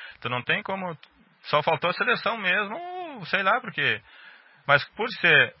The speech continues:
um time pequeno, né? Também não ter tanta moral assim, e eu ser um jogador desconhecido até então, acho que isso pesou um pouco. Mas que há, que há, houve comentários, eh, até pela parte da,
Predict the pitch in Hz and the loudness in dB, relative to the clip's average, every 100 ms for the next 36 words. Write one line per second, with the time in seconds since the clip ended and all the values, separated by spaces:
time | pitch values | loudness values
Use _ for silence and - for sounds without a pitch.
0 | - 139 127 147 135 156 - 143 196 165 | -12 -8 -4 -4 -2 -4 -2 -2 0 2
1 | 147 147 123 135 127 139 143 - 151 151 | 2 2 -2 -2 -2 -4 -4 -2 -2 -2
2 | 131 117 120 127 - 147 135 123 - 127 | 0 4 4 2 -4 -4 -2 -2 -4 -4
3 | 123 117 120 123 117 101 _ _ _ - | 0 0 0 0 0 -4 _ _ _ -12
4 | - 127 107 - 151 170 - 127 117 - | -2 0 0 -2 -6 -4 0 -2 -2 -4
5 | 147 185 185 160 - 156 - 190 175 160 | -4 -4 -2 -2 0 -6 -6 -6 -4 -4
6 | 165 107 92 _ - - - - 73 233 | -4 -8 -8 _ -20 -20 -20 -2 2 2
7 | 247 180 165 160 139 139 170 151 127 139 | 2 4 4 4 2 2 2 2 0 -2
8 | 156 139 131 117 - 107 151 175 107 98 | -4 -6 -4 -2 2 4 2 -2 -8 -12
9 | 95 98 95 95 95 101 - 139 - 208 | -12 -10 -6 -4 -2 -4 -2 -4 -4 -4
10 | 147 156 151 127 107 | 0 0 2 2 2